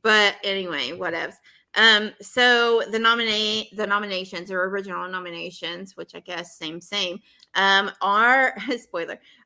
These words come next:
are, uh, Moose and da, da, da, Summer. Do we wanna talk about anything that led up to those nominations?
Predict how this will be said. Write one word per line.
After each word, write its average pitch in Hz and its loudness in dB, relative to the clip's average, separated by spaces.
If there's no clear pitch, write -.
are, 214 4
uh, 214 2
Moose 302 0
and 330 -2
da, 294 -8
da, 302 -10
da, 247 -10
Summer. 208 -8
Do 190 -10
we 226 -6
wanna 247 -4
talk 208 -8
about 190 -2
anything 190 -12
that 180 -8
led 180 -2
up 202 -2
to 302 -10
those 247 -6
nominations? - -14